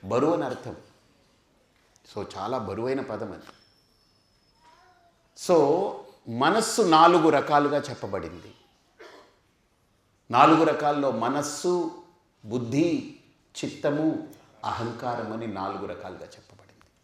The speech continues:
ఇప్పుడు మన సాధనలో ఈ నాలుగు రకాల ఈ విభాగాల్ని మనం సరిగ్గా అర్థం చేసుకోవాలి. చిత్తం ఏంటి, మనస్సు ఏంటి, బుద్ధి ఏంటి,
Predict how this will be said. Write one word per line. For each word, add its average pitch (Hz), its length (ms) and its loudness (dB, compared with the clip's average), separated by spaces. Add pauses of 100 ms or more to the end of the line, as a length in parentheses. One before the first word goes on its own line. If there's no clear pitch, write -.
(680)
ఇప్పుడు 127 320 -2
మన 113 200 -2
సాధనలో 117 720 -2
ఈ 110 180 -2
నాలుగు 120 520 0
రకాల 123 600 0 (1500)
ఈ 123 480 2
విభాగాల్ని 117 720 -4
మనం 104 260 -6
సరిగ్గా 104 520 -10
అర్థం 98 400 -14
చేసుకోవాలి. - 420 -20 (600)
చిత్తం 151 300 -2
ఏంటి, 120 560 -6
మనస్సు 123 420 -8
ఏంటి, 117 400 -8
బుద్ధి 110 480 -10
ఏంటి, 117 560 -10